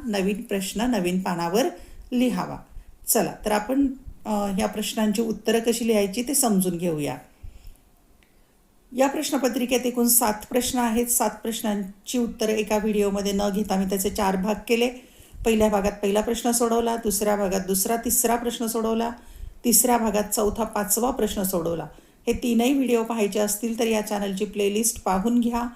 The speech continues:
इयत्ता अकरावी भूगोल या, अ, प्लेलिस्ट, प्लेलिस्टमध्ये तुम्हाला हे व्हिडिओ मिळतील. पहा, आवडल्यास लाईक, कमेंट, शेअर जरूर करा.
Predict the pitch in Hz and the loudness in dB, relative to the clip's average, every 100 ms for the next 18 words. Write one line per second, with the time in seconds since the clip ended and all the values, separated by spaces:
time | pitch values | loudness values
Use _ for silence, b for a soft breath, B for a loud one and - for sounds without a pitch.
0 | B B B B 233 226 226 - 220 226 | B B B B -2 -2 -2 -2 -2 -2
1 | - - - 202 190 214 208 214 190 208 | -8 -18 -12 -8 -2 0 0 0 2 4
2 | 208 220 285 - 214 214 214 - - - | 6 6 4 -4 0 0 2 -2 -6 -18
3 | - 196 190 185 190 - - - 226 220 | -8 -2 0 -2 -4 -12 -18 -10 0 2
4 | 226 233 226 - - - 240 269 277 - | 4 4 2 -2 -4 4 6 6 4 2
5 | 240 240 196 - B B B - 233 220 | 4 2 2 0 B B B 0 4 6
6 | 220 226 208 202 202 208 226 185 185 160 | 4 2 4 4 6 6 6 4 2 -4
7 | 156 b b b - - 240 233 262 214 | -6 b b b -8 2 2 4 2 2
8 | 220 214 220 226 226 - - 208 202 208 | 2 0 2 2 4 2 2 2 4 4
9 | - 202 196 190 220 240 226 190 170 156 | 0 0 0 2 2 2 4 4 4 0
10 | 156 | -4